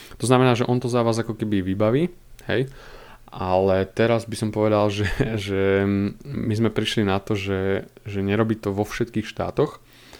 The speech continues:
čo je teda ten, ten prvý problém, prvý taký hlavný problém.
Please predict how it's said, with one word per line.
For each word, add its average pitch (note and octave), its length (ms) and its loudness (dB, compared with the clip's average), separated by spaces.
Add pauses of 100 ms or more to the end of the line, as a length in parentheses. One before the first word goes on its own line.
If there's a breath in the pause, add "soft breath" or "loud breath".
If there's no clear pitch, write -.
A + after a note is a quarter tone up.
(180 loud breath)
čo - 180 0
je F#2+ 40 2
teda G2 240 2
ten, G2+ 200 0 (440)
ten F2+ 240 -4
prvý F#2+ 320 0
problém, G2+ 480 0
prvý G2 160 -2
taký - 240 -8
hlavný F#2 320 -2
problém. A2+ 420 -2